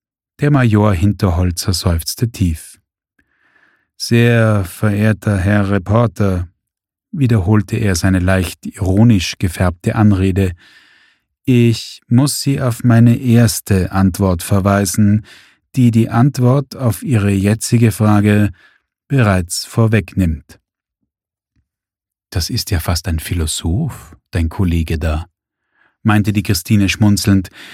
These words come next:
während das Geplänkel zwischen dem Journalisten und dem Major Hinterholzer seinen Fortgang nahm.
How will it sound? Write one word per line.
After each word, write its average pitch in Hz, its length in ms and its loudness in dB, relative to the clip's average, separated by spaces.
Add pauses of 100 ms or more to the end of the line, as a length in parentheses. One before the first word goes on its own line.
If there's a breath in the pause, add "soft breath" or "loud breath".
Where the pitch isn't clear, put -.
(160 loud breath)
während 143 320 0
das 160 140 -4
Geplänkel 107 640 -2
zwischen 123 280 0
dem 104 100 2
Journalisten 92 760 0
und 123 160 0
dem 110 80 4
Major 98 340 2
Hinterholzer 104 800 0 (320 loud breath)
seinen 135 320 2
Fortgang 87 760 -4
nahm. 85 380 -2